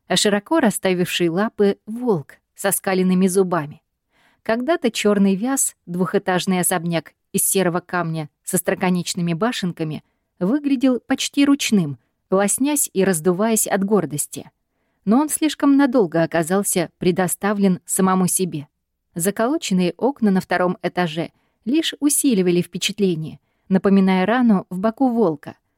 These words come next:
которая, если ее не лечить, могла свести зверя с ума. Алекс вставила ключ в скважину старой двери в задней части дома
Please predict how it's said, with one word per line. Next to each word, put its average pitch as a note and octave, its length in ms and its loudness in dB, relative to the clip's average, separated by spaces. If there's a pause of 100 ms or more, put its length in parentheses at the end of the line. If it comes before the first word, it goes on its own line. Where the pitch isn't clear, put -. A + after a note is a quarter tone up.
(180)
которая, F#3 720 -2
если E3+ 480 -6
ее E3 340 -4
не D#3 180 -6
лечить, D3+ 460 -6 (300)
могла G3+ 320 0
свести F3+ 400 -4
зверя E3+ 340 0
с - 120 -2
ума. E3+ 280 -4 (440)
Алекс C#4+ 540 0
вставила A#3+ 480 0
ключ F#3+ 420 0
в - 60 -6
скважину G3+ 720 0
старой B3+ 400 -2
двери F#3+ 420 0 (180)
в D#3+ 100 -10
задней F#3 380 0
части - 380 -2
дома E3+ 380 -2